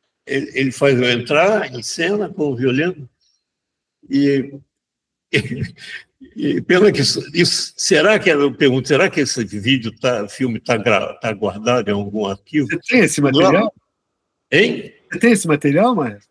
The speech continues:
Speaker 1: Não, não,
Speaker 2: Oh.
Speaker 1: claro que não. Mas será, eu pergunto, será que apagaram, gravaram? Mas,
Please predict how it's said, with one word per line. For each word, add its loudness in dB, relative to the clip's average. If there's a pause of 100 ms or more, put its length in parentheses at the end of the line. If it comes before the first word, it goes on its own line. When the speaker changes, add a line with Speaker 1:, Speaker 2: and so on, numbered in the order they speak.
Speaker 1:
Não, 4
não, -2
Speaker 2:
Oh. 0
Speaker 1:
claro -2
que -6
não. -10 (1120)
Mas -12
será, 0
eu -4
pergunto, -2
será 0
que -8
apagaram, -2
gravaram? -2 (1400)
Mas, 2